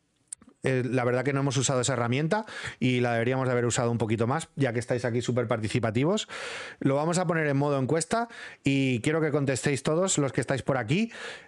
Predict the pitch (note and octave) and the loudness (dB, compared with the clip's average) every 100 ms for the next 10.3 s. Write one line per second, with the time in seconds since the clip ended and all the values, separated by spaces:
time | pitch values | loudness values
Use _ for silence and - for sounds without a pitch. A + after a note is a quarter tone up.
0 | _ - D3 C#3+ C#3 C#3 C3+ C3 B2+ - | _ -2 0 2 2 2 2 2 0 -4
1 | _ - C#3+ C#3+ D3+ F3 G#3 E3+ E3+ D#3 | _ -2 0 2 2 2 2 2 2 0
2 | D3+ D3+ D#3 D3 C#3+ C#3+ C#3 E3+ F#3+ G#3 | 0 2 2 2 2 2 2 2 2 2
3 | G#3+ - C3+ C3 B2 A2 B2+ A#2 D3 D#3+ | 0 0 0 2 0 0 0 2 0 0
4 | E3 D#3 C#3+ C3+ B2+ A2+ - _ _ _ | 0 2 2 2 0 -2 -8 _ _ _
5 | - C3+ C#3+ C#3+ D3+ C#3+ B2+ A#2+ A#2+ C3+ | -2 0 2 2 2 2 0 0 0 2
6 | C#3+ C#3 C3+ C3 C#3+ F#3 G3+ - - - | 0 2 2 2 2 2 0 -4 -16 -18
7 | - - C3 B2 E3 F3 A3 G#3+ C3+ B2+ | -12 -2 0 2 0 0 0 0 0 0
8 | B2 A#2 D3 D3 C3 A#2+ A#2 - D3 C#3 | 0 2 2 2 2 0 -2 -4 -2 0
9 | D3+ D3 C#3+ C3+ B2+ C#3 C3+ - C3 B2+ | 2 2 2 0 2 2 0 2 2 2
10 | B2 A#2+ A#2 | 2 2 0